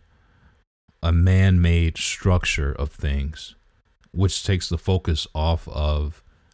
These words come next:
God and the order that he established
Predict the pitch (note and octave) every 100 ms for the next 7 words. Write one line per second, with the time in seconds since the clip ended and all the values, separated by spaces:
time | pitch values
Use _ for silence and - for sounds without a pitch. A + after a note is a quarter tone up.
0 | - F2 E2 D#2+ D2 C#2+ - D#2 D#2 D#2
1 | D2+ - - _ - E2+ D#2+ F2 F2+ E2+
2 | E2 D#2 D#2 F#2+ F2+ D#2+ - D2 C#2+ D2
3 | D2+ - -